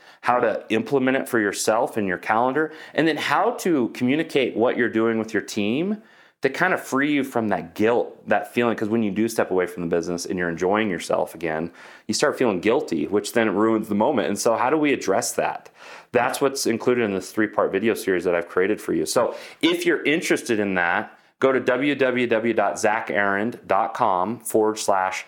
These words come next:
habit, and I'll put a link in the show notes. But go check that out. That's a, it's a free training. It's a three-part video series. It's gonna take you twenty to thirty minutes to go through it. And if you don't think you have time to do that, then that's the very reason you need this training. So go check that out. So that's lesson number four, is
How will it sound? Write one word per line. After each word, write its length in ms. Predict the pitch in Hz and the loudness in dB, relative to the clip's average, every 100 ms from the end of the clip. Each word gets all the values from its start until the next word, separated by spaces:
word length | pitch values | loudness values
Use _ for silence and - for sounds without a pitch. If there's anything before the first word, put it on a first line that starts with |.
| - | -4
habit, 580 | - 110 87 113 - - _ _ _ _ _ _ _ _ _ - | 0 0 0 -2 -4 -18 _ _ _ _ _ _ _ _ _ -2
and 120 | 120 | 0
I'll 100 | 120 | 2
put 180 | - 120 | 2 2
a 60 | 98 | 2
link 220 | 104 107 | 0 -2
in 60 | |
the 80 | 92 | -4
show 200 | - 113 | 0 0
notes. 380 | 120 82 - - - - - - | 0 -2 -6 -10 -16 -20 -6 0
But 460 | 196 202 - - - | 0 -2 -10 -4 0
go 120 | 220 | 0
check 240 | 277 339 | 0 0
that 160 | 285 202 | 2 2
out. 380 | 147 85 - - _ _ | 0 -2 -6 -16 _ _
That's 280 | 127 143 143 | 0 0 2
a, 60 | |
it's 160 | 98 120 | 2 2
a 60 | 113 | -2
free 300 | - 160 214 | 0 -2 0
training. 600 | - 151 151 180 208 208 _ _ | 0 0 0 -2 -4 -8 _ _
It's 120 | - 127 | -4 -2
a 60 | |
three-part 500 | 117 147 175 180 165 | 0 0 0 0 0
video 180 | 135 147 | 0 0
series. 340 | 147 151 147 139 | 0 0 0 -2
It's 120 | 127 | 0
gonna 160 | 151 | 0
take 180 | 135 143 | 0 -2
you 80 | 110 | -4
twenty 300 | - 135 160 | 0 0 0
to 60 | 151 | -2
thirty 260 | 143 135 | -2 0
minutes 260 | 123 123 - | 0 0 -2
to 60 | 110 | 0
go 140 | 101 | 0
through 260 | - 113 156 | 2 2 2
it. 240 | 226 - - - - | 0 -6 -20 -18 -10
And 100 | 95 | -6
if 80 | 98 | 0
you 60 | |
don't 140 | 156 156 | 0 0
think 140 | 175 | 0
you 80 | 156 | 0
have 100 | - | 0
time 220 | 139 135 | 0 0
to 60 | 113 | 0
do 180 | 123 | 2
that, 260 | 147 180 180 - _ | 2 0 -4 -12 _
then 140 | 127 | 0
that's 200 | 127 139 | 0 0
the 80 | 127 | 0
very 220 | 113 143 | 2 2
reason 520 | 120 117 143 107 98 98 | 2 0 0 -2 -4 -2
you 140 | 123 | 0
need 220 | 131 123 | 2 2
this 160 | 104 101 | 0 -2
training. 500 | - 143 110 80 - | -2 -2 -2 -6 -6
So 160 | - 120 | -2 2
go 180 | 147 | 2
check 280 | 175 170 151 | 2 0 0
that 160 | 143 123 | 0 2
out. 180 | 104 - | 0 0
So 60 | |
that's 300 | 139 196 208 | 0 0 2
lesson 320 | 190 156 139 | 0 0 0
number 240 | 127 117 101 | 2 2 0
four, 340 | - 110 104 | 2 2 2
is 140 | 92 | 0